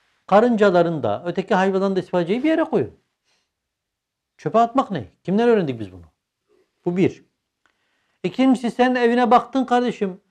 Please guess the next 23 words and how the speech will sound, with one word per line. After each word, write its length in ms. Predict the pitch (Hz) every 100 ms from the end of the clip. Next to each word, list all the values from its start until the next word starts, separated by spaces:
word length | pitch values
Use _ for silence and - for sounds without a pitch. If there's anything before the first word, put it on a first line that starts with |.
| _ -
dört 220 | 262 262
tane 220 | 233 214
ekmek 320 | 196 202 240
alıyorsun, 640 | 226 180 160 - 269 262 _
bir 100 | 277
tanesi 400 | 240 214 202 269
kuruyor. 640 | - 247 269 233 120 - _ _ _ _ _ _ _ _ _ _ -
Alma 320 | 233 277 247
o 160 | 208
bir 140 | 175 -
taneyi. 520 | 151 127 113 92 82 _ _ _ _ _ _ _ _
Ayda 300 | 175 208 233
otuz 280 | 220 214 208
tane 320 | 214 208 220
eder. 440 | 202 160 110 - _ _ _ _ _ -
Git 220 | 285 214
bir 100 | 254
tane 220 | 240 220
gariban 440 | 208 220 220 233 220
bir 60 |
aile 340 | 226 220 233 214
bul 120 | 208
ya. 340 | 190 180 185